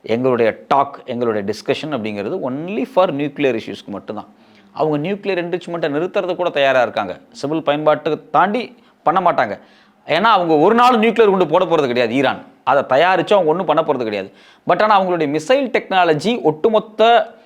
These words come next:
அஹ், வளைகுடா நாடுகளையும் கவர் பண்ணுது.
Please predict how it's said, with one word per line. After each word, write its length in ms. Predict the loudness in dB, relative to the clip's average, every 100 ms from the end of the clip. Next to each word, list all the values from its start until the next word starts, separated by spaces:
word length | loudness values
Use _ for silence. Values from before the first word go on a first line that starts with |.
| _ _ -6
அஹ், 260 | 2 4 4
வளைகுடா 420 | 4 4 4 4
நாடுகளையும் 600 | 4 4 2 2 0 -2
கவர் 320 | 0 2 2
பண்ணுது. 380 | 0 -2 -4 -10